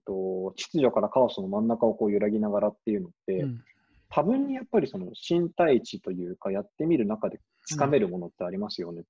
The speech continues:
Speaker 1: ていうものだと思うんですけど、
Speaker 2: うん。うん。
Speaker 1: それを、えっと、より多くの人に、えっと、実践できるようになってもらうとか、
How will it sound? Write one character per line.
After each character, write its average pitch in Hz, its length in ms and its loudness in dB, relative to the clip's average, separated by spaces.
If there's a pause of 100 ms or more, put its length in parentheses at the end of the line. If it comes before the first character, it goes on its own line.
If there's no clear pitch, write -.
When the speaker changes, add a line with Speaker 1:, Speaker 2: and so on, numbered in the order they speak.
(120)
Speaker 1:
て 92 60 -14
い 90 40 -10
う - 20 -10
も 87 80 -10
の 87 60 -12
だ 80 100 -12
と - 100 -10
思 95 120 -6
う - 20 -2
ん 131 200 -4
で 87 80 -18
す - 100 -20
け 87 100 -16
ど、 92 120 -8
Speaker 2:
う 90 120 -4
ん。 - 40 -6
う - 20 -10
ん。 - 40 -12 (960)
Speaker 1:
そ - 200 -2
れ 220 120 2
を、 254 380 2 (440)
え 113 60 -18
っ 107 40 -16
と、 - 180 -18
よ 127 140 0
り 247 160 4
多 285 220 -2
く - 120 -2
の 110 120 -2
人 - 240 -6
に、 98 400 -4 (520)
え 104 80 -12
っ - 100 -16
と、 95 320 -8 (300)
実 127 480 0
践 185 140 4
で 165 120 6
き 180 120 -2
る 180 80 6
よ 135 100 6
う 104 40 0
に 98 120 -2
な 98 80 -4
っ - 60 -14 (140)
て 95 80 -6
も 90 140 -8
ら 90 80 -6
う 90 140 -8
と - 80 -14
か、 - 180 -12